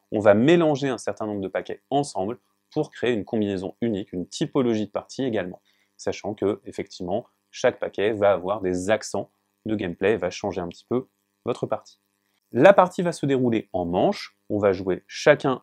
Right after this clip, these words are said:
à son tour, et à la fin du tour de table, une fois que tout le monde a joué, c'est la fin de la manche, on vérifie que la partie ne soit pas terminée, sinon on continue tout simplement à jouer. La partie s'achèvera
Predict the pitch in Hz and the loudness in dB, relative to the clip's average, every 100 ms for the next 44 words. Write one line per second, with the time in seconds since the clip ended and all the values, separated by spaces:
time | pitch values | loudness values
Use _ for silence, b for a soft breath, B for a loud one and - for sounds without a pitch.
0 | _ - 127 - 95 - 113 156 - 123 | _ 2 2 0 -8 -2 0 0 -2 -4
1 | 123 98 98 87 - - 160 156 _ _ | -2 -2 -2 -4 -10 -2 -2 -2 _ _
2 | _ 110 104 110 90 92 139 104 92 - | _ -4 -4 -4 -2 0 0 -2 -4 -6
3 | 95 95 - _ _ _ _ _ _ - | -6 -8 -12 _ _ _ _ _ _ -2
4 | 196 180 160 107 92 92 147 - 180 131 | 2 4 4 2 0 -4 0 0 2 0
5 | 101 87 87 151 - - 151 143 143 143 | -2 -4 -4 -6 -4 2 4 4 4 2
6 | - 143 - 110 104 104 - 104 98 143 | -2 -6 -2 -2 -2 -8 -12 -8 -4 -4
7 | 151 110 90 87 85 95 98 - 92 98 | -2 -4 -4 -10 -14 -12 -12 -10 -6 -4
8 | 113 - 95 - 90 - - 90 95 117 | -4 -6 -8 -8 -12 -12 -18 -12 -8 -8
9 | 107 92 _ _ _ _ _ _ _ _ | -8 -12 _ _ _ _ _ _ _ _
10 | _ _ 123 120 120 - - 98 95 85 | _ _ 2 4 4 0 -8 -8 -6 -2
11 | 113 - | -2 -4